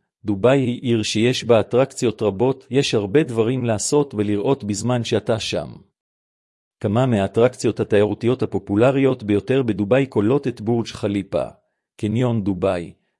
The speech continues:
דה פלם ג'ומיירה ועוד. בורג' חליפה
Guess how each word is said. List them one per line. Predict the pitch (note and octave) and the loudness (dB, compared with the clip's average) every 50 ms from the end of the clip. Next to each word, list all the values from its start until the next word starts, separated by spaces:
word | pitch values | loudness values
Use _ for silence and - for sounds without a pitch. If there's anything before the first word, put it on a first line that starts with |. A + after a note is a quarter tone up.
| - | -2
דה | G#2+ C#3 C#3+ | 0 0 0
פלם | C#3 - C3 A#2+ A2 G#2+ G#2 G2 | 2 2 0 2 2 -2 -4 -2
ג'ומיירה | - B2 A#2+ A2 G#2 G#2+ A#2 A#2+ A2+ A#2+ B2 G#2 | -2 0 0 2 2 2 2 2 2 0 -2 0
ועוד. | F#2 G#2 G2 F#2 D#2+ - D#2+ F2 F2+ _ _ _ _ _ _ _ _ _ _ _ _ _ _ _ _ _ _ _ _ - - | 0 0 0 0 -4 -8 -10 -14 -20 _ _ _ _ _ _ _ _ _ _ _ _ _ _ _ _ _ _ _ _ -12 -2
בורג' | G2+ B2+ C#3+ D#3 D3+ | 0 0 0 0 -2
חליפה | - - - G2+ F#2+ A2 A#2 - - G#2+ F2+ E2+ | -4 -4 -4 -2 0 0 -2 -2 -2 -2 -2 -2